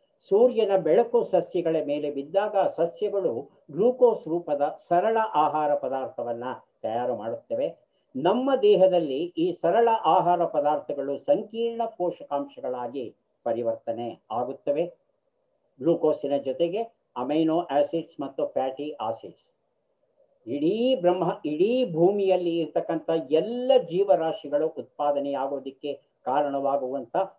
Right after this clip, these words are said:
ಮೂರು ಮುಖ್ಯವಾದ ಕಚ್ಚಾ ಪದಾರ್ಥಗಳು ಅಂದ್ರೆ ಅದು ಗ್ಲೂಕೋಸ್, ಅಮೈನೋ ಆಸಿಡ್ಸ್ ಮತ್ತು ಫ್ಯಾಟಿ ಆಸಿಡ್ಸ್. ಈ ಸರಳ ಪೋಷಕಾಂಶಗಳನ್ನ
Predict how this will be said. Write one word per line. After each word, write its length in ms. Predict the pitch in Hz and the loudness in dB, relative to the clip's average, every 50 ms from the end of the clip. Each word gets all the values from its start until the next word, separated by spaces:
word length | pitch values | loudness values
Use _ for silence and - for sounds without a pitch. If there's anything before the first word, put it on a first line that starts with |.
| _ - | _ -4
ಮೂರು 380 | 131 151 202 240 262 254 247 | 0 2 4 4 6 6 4
ಮುಖ್ಯವಾದ 640 | 196 156 160 160 - - - 220 208 160 147 147 143 | 2 2 -2 -6 -8 -4 -2 -2 0 0 0 0 0
ಕಚ್ಚಾ 420 | 143 - - 131 - - - 147 143 | 0 -2 -2 -4 -4 -4 -2 -2 -2
ಪದಾರ್ಥಗಳು 720 | - 135 127 131 131 131 - - - 131 135 135 131 131 | -2 -4 -4 -4 -4 -4 -6 -6 -6 -6 -4 -4 -4 -4
ಅಂದ್ರೆ 460 | 131 127 123 143 185 - - - _ _ | -6 -4 0 0 0 0 0 -4 _ _
ಅದು 160 | 127 123 123 120 | -4 -4 -4 -4
ಗ್ಲೂಕೋಸ್, 600 | - 113 127 131 127 - 180 170 165 165 - - _ _ - | -4 -4 -4 -4 -2 0 0 0 0 0 -4 -14 _ _ -10
ಅಮೈನೋ 360 | 113 117 143 147 143 139 143 | -6 -2 -2 0 0 0 -2
ಆಸಿಡ್ಸ್ 520 | 147 131 120 117 - - 160 151 - _ _ _ _ _ - | -2 -4 -4 -6 -6 -8 -8 -10 -10 _ _ _ _ _ -12
ಮತ್ತು 380 | 117 113 _ 127 120 110 - - _ _ _ | -12 -8 _ -4 -4 -4 -6 -10 _ _ _
ಫ್ಯಾಟಿ 460 | - 123 117 - - 123 120 117 - - | -4 -2 -2 -4 -6 -10 -10 -10 -12 -10
ಆಸಿಡ್ಸ್. 500 | 107 110 - - - 101 82 - _ _ _ _ _ _ _ _ _ _ _ _ _ - | -10 -8 -8 -10 -12 -14 -18 -18 _ _ _ _ _ _ _ _ _ _ _ _ _ -6
ಈ 180 | 170 240 285 254 | -2 0 0 0
ಸರಳ 340 | - - 165 151 - 240 262 254 | 0 0 2 4 4 4 4 4
ಪೋಷಕಾಂಶಗಳನ್ನ 1080 | 254 - 202 196 196 196 - 185 190 190 190 180 175 - 151 156 156 160 151 151 | 4 4 4 4 4 2 2 4 4 4 4 4 0 -2 -2 0 0 0 0 0